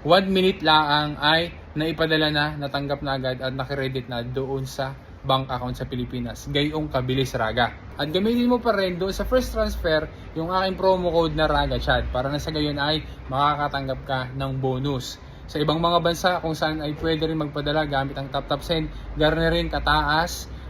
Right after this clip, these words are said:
ang palitan at pwede rin gamitin dyan ang promo code ko na Raga Chat.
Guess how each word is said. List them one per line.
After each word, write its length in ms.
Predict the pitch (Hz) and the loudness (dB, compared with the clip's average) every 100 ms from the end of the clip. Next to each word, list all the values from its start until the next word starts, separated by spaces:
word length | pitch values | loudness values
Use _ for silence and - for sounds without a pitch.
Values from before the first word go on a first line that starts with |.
| - 156 | -6 2
ang 320 | 160 180 170 | 2 2 4
palitan 560 | 160 160 156 147 147 | 4 4 2 4 2
at 160 | 139 139 | 0 -2
pwede 320 | 156 151 156 | 0 2 2
rin 80 | 151 | 0
gamitin 400 | 151 151 151 143 | 0 0 0 0
dyan 240 | 135 135 | 0 0
ang 80 | 135 | -4
promo 320 | 131 139 139 | -2 -2 -2
code 240 | 131 131 127 | -2 -4 -2
ko 160 | 123 | -4
na 160 | 120 117 | -2 -2
Raga 240 | 120 117 | -2 -4
Chat. 320 | 117 139 117 | 0 2 2